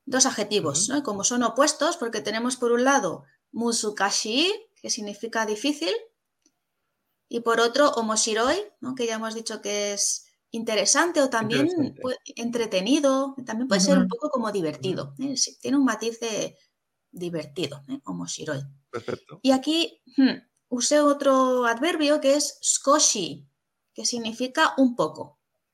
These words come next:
Speaker 1: Skoshi, ¿eh? Un
Speaker 2: Sukoshi.
Speaker 1: poco. Eh, skoshi,
Speaker 2: Esto lo,
Speaker 1: musukashi.
Speaker 2: lo había escuchado antes, ¿no?
Speaker 1: Eh, un,
Speaker 2: Sukoshi.
Speaker 1: un poco difícil,
Speaker 2: Eh,
Speaker 1: ¿eh? Skoshi.
Speaker 2: cuando decimos, por ejemplo, que sé un poco de japonés,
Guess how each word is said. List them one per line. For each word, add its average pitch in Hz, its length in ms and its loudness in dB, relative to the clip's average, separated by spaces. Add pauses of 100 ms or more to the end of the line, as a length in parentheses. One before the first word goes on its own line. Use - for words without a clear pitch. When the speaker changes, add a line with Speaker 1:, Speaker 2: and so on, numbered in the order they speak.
(240)
Speaker 1:
Skoshi, - 460 -2 (280)
¿eh? - 160 -8
Un - 80 -10
Speaker 2:
Sukoshi. - 20 -12
Speaker 1:
poco. - 320 -10 (540)
Eh, - 180 -12
skoshi, 247 500 -2
Speaker 2:
Esto 196 220 -4
lo, 139 540 4
Speaker 1:
musukashi. 147 40 0
Speaker 2:
lo 131 100 -2
había 131 580 2
escuchado 117 600 -4
antes, 104 540 -12
¿no? 190 200 -16 (280)
Speaker 1:
Eh, - 140 -12
un, - 160 -12
Speaker 2:
Sukoshi. - 440 -10
Speaker 1:
un 254 120 -4
poco 233 260 -6
difícil, 151 440 -6
Speaker 2:
Eh, 143 300 4
Speaker 1:
¿eh? 131 80 -8
Skoshi. - 400 -8 (400)
Speaker 2:
cuando 143 260 2
decimos, 160 440 0
por 160 100 -2
ejemplo, 143 220 -2
que 127 100 -2
sé 143 140 -8
un 147 120 -6
poco 147 240 0
de 135 200 2
japonés, 135 720 -8